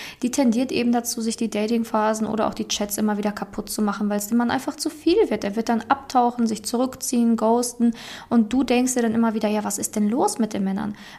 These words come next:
Weil wenn du Verlustangst hast, einfach gar kein Gefühl dafür hast, was ist überhaupt im Normbereich? Was kann ich überhaupt erwarten von jemand anderem? Was ist überhaupt normales Chatten? Was ist vielleicht schon,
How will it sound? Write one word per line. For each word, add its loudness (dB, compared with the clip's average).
Weil 2
wenn 4
du 0
Verlustangst -2
hast, -6
einfach -6
gar -2
kein -4
Gefühl 4
dafür 2
hast, -4
was -2
ist 0
überhaupt -2
im 4
Normbereich? 2
Was -2
kann 2
ich 0
überhaupt -4
erwarten -2
von 4
jemand 6
anderem? 2
Was -2
ist -2
überhaupt -2
normales 2
Chatten? 0
Was 2
ist 0
vielleicht 2
schon, -2